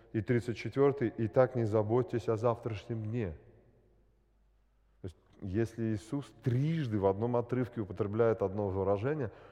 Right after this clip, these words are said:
это очень важное выражение, это не просто так.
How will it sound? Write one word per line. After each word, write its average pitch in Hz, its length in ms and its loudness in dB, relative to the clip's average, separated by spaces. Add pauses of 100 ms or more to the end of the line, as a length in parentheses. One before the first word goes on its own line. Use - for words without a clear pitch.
(220)
это 104 200 -6
очень 98 300 -2
важное 95 380 2
выражение, 85 480 -4
это 92 160 -6
не 95 80 -4
просто 92 340 -6
так. 92 260 -4